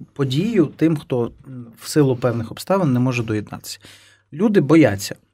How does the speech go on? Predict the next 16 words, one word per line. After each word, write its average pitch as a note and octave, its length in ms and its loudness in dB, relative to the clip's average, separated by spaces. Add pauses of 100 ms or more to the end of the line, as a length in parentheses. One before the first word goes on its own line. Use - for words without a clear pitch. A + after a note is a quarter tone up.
на B2+ 140 -8
даний A2 280 -2
момент A#2+ 380 -4
ще B2+ 320 -2 (720)
відвідувати B2+ 520 -10
події. G2+ 340 -2
Це C#3+ 160 0
основне. A2+ 460 -2
От G2+ 160 -8
ми A#2 100 -4
говоримо A#2+ 360 -2
за A2 100 -6
те, G#2+ 120 -6
що - 160 -10
вже A2+ 120 -6
можна, A2 340 -2